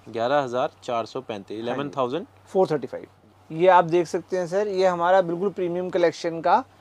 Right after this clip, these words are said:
Speaker 1: हम्म।
Speaker 2: ट्वेंटी थाउजेंड प्लस की रेंज है। इसका प्राइस on request रहेगा।
Speaker 1: ओके।
Speaker 2: हाँ जी।
Speaker 1: और
Speaker 2: और
Speaker 1: बीच
Speaker 2: आप
Speaker 1: में
Speaker 2: इस पे देख
Speaker 1: फिगर्स
Speaker 2: सकते
Speaker 1: आएंगे।
Speaker 2: हैं पूरा फिगर और वो कितना बारीक काम है।
Speaker 1: हम्म।
Speaker 2: और हर बूटी पे इसमें सिरोस्की वर्क है जी।
Speaker 1: यस।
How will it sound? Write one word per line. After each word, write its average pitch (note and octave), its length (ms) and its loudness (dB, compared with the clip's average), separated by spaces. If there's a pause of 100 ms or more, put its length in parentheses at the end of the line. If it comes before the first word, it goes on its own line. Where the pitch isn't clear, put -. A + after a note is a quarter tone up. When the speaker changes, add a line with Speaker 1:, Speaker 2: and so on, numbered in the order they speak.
(120)
Speaker 1:
हम्म। A#2 120 -16
Speaker 2:
ट्वेंटी F3 340 -2
थाउजेंड F3+ 400 2
प्लस G3 200 2
की G3+ 160 2
रेंज F3+ 320 2
है। A3 180 4 (560)
इसका G#3 320 6
प्राइस G3 380 6
on G3+ 180 6
request F#3+ 500 2
रहेगा। E3+ 420 4 (240)
Speaker 1:
ओके। A#2 340 -12 (160)
Speaker 2:
हाँ D#3+ 220 -6
जी। C#3+ 240 -6 (520)
Speaker 1:
और D3 180 6
Speaker 2:
और D#3+ 60 6
Speaker 1:
बीच D#3+ 100 4
Speaker 2:
आप E3 120 6
Speaker 1:
में - 60 0
Speaker 2:
इस F3+ 100 0
पे - 100 -6
देख G3+ 100 6
Speaker 1:
फिगर्स G3 180 6
Speaker 2:
सकते A3 120 2
Speaker 1:
आएंगे। G3+ 200 2
Speaker 2:
हैं G#3+ 100 6
पूरा G3+ 320 6
फिगर F#3+ 420 4 (120)
और F#3 140 4
वो F3+ 80 -2
कितना G3 300 4
बारीक F3+ 440 6
काम D#3+ 300 4
है। G#2+ 140 -8 (200)
Speaker 1:
हम्म। C3 100 -8
Speaker 2:
और F#3 180 6
हर F3+ 240 6
बूटी G3 460 0
पे A#3 240 10
इसमें A3 200 0
सिरोस्की G3+ 460 2
वर्क D3+ 240 2
है A#2 120 -2
जी। G#2 160 -10 (360)
Speaker 1:
यस। - 280 -12